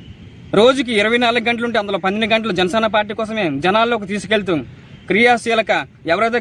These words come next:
గ-, వేరే పార్టీ నుంచి, మన పార్టీ నుంచి వచ్చే వాళ్ళ జనాలు ఎవరైతే ఉన్నారో వాళ్ళందరినీ మన పార్టీలోకి రప్పిస్తూ పార్టీని మరికొంచెం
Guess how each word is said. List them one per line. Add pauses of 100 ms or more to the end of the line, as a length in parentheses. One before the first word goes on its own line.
గ-,
వేరే
పార్టీ
నుంచి,
మన
పార్టీ
నుంచి
వచ్చే
వాళ్ళ
జనాలు
ఎవరైతే
ఉన్నారో
వాళ్ళందరినీ (280)
మన
పార్టీలోకి
రప్పిస్తూ (360)
పార్టీని
మరికొంచెం